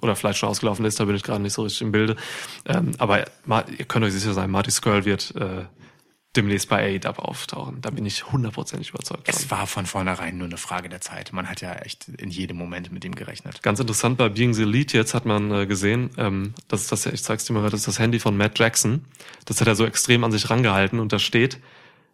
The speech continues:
Speaker 1: da stehen seine letzten Suchergebnisse.
Speaker 2: Mhm.
Speaker 1: Offenbar, also wirklich fürs Publikum gemacht.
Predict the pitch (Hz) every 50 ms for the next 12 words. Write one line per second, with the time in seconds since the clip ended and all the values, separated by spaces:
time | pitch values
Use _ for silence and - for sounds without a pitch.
0 | _ _ _ - 104 - - 131 127 131 120 117 110 110 110 110 123 - - -
1 | - 113 95 - 131 147 139 - - - _ _ _ _ _ _ - - 113 -
2 | 104 101 98 - 107 95 90 - 113 120 120 127 165 208 - - - - - -
3 | - - - - - 120 101 98 113 104 104 104 107 - - - - 110 101 101
4 | 92 123 123 127 - - - - - 127 117 - - 127 113 113 107 - 110 104
5 | 104 98 101 107 113 - -